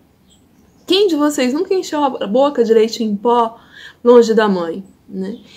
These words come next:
E acontece o quê? O leite em pó, na maioria das vezes, ele é rico em amido, em substâncias com amido, né? E na hora que você coloca aquele leite em pó na sua boca, a amisa-, a amilase salivar,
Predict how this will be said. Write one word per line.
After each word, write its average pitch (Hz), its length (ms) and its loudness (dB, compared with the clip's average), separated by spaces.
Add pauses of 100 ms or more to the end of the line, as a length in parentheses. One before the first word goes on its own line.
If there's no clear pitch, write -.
(300)
E 453 80 8
acontece 370 560 -2
o 359 60 4
quê? 185 280 2
O - 60 -2
leite 381 320 2
em 285 100 0
pó, 302 280 0
na 269 100 0
maioria 254 400 4
das 208 180 0
vezes, 294 200 -2
ele 311 100 0
é 330 40 2
rico 320 260 0
em 330 80 -2
amido, 277 440 -2
em 208 60 0
substâncias 233 640 -4
com 277 200 -4
amido, 220 580 -2
né? 214 280 -6 (400)
E 294 60 -2
na 349 120 0
hora 466 160 0
que 466 60 -6
você 415 240 0
coloca 240 460 0
aquele 226 260 -2
leite 196 380 -2
em 170 120 -12
pó 254 380 0
na 185 160 -6
sua 170 240 -8
boca, 226 500 0
a 370 260 0
amisa-, 294 420 2
a 214 180 0
amilase 247 460 0
salivar, 202 760 -2